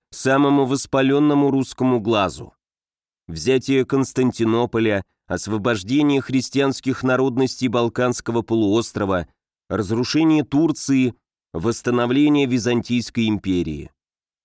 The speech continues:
Держава второго класса стала считаться первой военной державой в Европе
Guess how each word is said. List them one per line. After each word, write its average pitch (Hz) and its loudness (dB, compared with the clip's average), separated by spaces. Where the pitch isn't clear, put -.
Держава 127 0
второго 143 0
класса 147 -2
стала 127 -2
считаться 123 -2
первой 139 2
военной 123 2
державой 110 0
в 90 -4
Европе 107 0